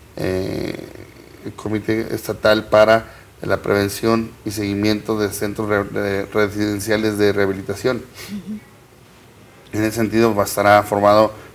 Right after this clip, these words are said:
Speaker 1: por la Fiscalía, por el cecac, por el coprisjal, por el ijas, por el dif, por Desarrollo Social, por la Procuraduría Social, para conjuntos, y una vez que se forme el reglamento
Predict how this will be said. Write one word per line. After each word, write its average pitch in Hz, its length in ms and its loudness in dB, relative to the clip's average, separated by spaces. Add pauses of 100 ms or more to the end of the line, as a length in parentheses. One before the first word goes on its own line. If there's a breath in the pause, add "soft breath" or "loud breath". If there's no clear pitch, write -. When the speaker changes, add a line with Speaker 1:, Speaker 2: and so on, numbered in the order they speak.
(180)
Speaker 1:
por 131 140 4
la 127 100 -2
Fiscalía, 101 540 -2
por 117 260 -2
el 110 80 -6
cecac, 95 440 -10
por 107 200 -8
el 101 60 -14
coprisjal, 95 520 -8
por 98 220 -4
el 98 180 -2
ijas, 98 280 -4
por 98 180 -4
el 92 140 -6
dif, 98 160 -6 (520 loud breath)
por 101 140 2
Desarrollo 101 580 0
Social, 101 440 -4
por 104 140 -8
la 101 60 -4
Procuraduría 101 580 -2
Social, 104 400 -4 (420 loud breath)
para 110 460 6 (120)
conjuntos, 123 920 0 (340 loud breath)
y 113 60 0
una 123 100 2
vez 123 140 2
que 120 120 -4
se 113 120 -2
forme 117 340 0
el 117 80 -4
reglamento 104 760 -2